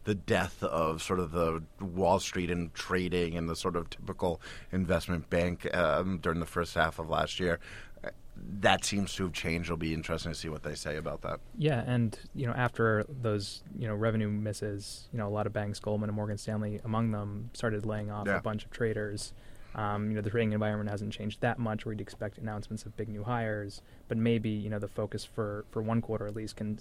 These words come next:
Speaker 2: stop being about, you know, expense management and keeping costs down and what are you doing to muddle through a, a low revenue environment and what, how is your revenue, how much is your revenue outlook changing for the future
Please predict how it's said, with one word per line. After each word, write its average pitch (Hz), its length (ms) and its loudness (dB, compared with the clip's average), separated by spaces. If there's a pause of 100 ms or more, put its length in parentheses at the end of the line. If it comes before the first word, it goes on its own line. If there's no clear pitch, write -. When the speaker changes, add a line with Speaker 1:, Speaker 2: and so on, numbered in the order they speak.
Speaker 2:
stop 107 240 -4
being 107 160 -4
about, 101 380 -4
you - 420 -8
know, 101 60 0
expense 110 420 2
management 104 500 -2
and 113 100 -6
keeping 110 240 -2
costs - 340 -2
down 104 320 -4
and 101 80 -8
what 107 120 -4
are 104 40 -4
you 104 100 -4
doing 104 240 -4
to 101 60 -6
muddle 107 300 -2
through 107 360 -2
a, 104 180 -6
a 113 60 -4
low 104 240 -2
revenue 107 320 -4
environment 110 600 0
and 107 180 -4
what, 113 240 -2
how - 180 -2
is 113 120 0
your 110 80 0
revenue, 110 440 -2
how 143 120 0
much 127 240 2
is 113 80 -2
your 110 100 -2
revenue 107 260 -2
outlook 110 360 -4
changing 107 480 -4
for - 100 -8
the - 80 -8
future 110 480 -6